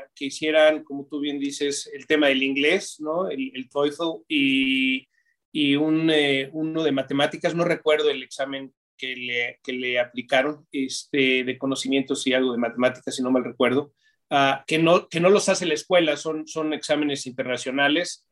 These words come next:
que te, que mandan la, la calificación directo a la escuela, ¿no? Y, y, y sí, nos entrevistan a nosotros también, a los papás, ¿no?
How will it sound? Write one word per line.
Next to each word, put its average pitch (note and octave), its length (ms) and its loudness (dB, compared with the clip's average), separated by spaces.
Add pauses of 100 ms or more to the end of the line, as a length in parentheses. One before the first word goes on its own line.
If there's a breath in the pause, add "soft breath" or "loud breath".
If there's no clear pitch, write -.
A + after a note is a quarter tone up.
(320)
que C#3 180 0
te, C3+ 360 -6
que C#3 100 -2
mandan C#3+ 340 2
la, B2+ 280 2
la B2 180 -4
calificación B2+ 640 -4
directo B2 380 -2
a B2 40 0
la A#2+ 100 -2
escuela, A#2 420 -2 (140)
¿no? F#3 340 0 (480 loud breath)
Y, C#3+ 640 4 (440 soft breath)
y, C#3 800 2
y E3+ 140 -6
sí, A3 380 -2
nos F#3 180 -2
entrevistan D#3+ 420 2
a D#3+ 60 6
nosotros D#3 500 0
también, D3+ 400 0
a E3+ 80 -8
los C3+ 160 -14
papás, D3 500 2
¿no? A3 180 -14